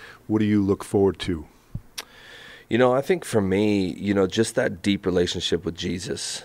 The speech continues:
Speaker 2: and, and, uh, and, and, and just having it, waking up with that, that joy, that peace, that patience, that kindness, uh, that I think being in a relationship with, with him gives you. And I, I think I, I lived a,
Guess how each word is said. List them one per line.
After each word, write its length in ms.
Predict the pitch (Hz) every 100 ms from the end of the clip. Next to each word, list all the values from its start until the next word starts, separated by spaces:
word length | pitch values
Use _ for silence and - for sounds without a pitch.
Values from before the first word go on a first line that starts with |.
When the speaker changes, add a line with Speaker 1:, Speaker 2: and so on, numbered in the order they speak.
| -
Speaker 2:
and, 240 | 92 90
and, 200 | 76 92
uh, 200 | 98 104
and, 400 | - 101 90 95
and, 260 | - 95 90
and 200 | - 90
just 160 | 98 -
having 460 | - 175 113 92
it, 160 | 87 69
waking 380 | 98 117 127 110
up 200 | 104 95
with 100 | -
that, 260 | 101 101 - - - - -
that 240 | 110 113
joy, 420 | 92 87 98 107 104
that 200 | 95 -
peace, 300 | - 107 -
that 180 | -
patience, 380 | - 98 92 90
that 160 | 101 -
kindness, 680 | - 98 98 95 - - - - - - -
uh, 500 | 95 95 90 87 87 73
that 340 | 95 104 107
I 120 | 90 101
think 560 | 113 92 - 113 107 -
being 180 | 107 120
in 60 | 107
a 40 |
relationship 420 | 95 101 95 92
with, 100 | 92 - -
with 220 | 90 87
him 260 | 98 87 87
gives 400 | 87 110 101 90
you. 300 | 71 80 - -
And 180 | - 98
I, 320 | 82 110 113
I 40 | 120
think 220 | 147 131
I, 120 | 131
I 240 | - 127
lived 260 | 143 160 120
a, 160 | 104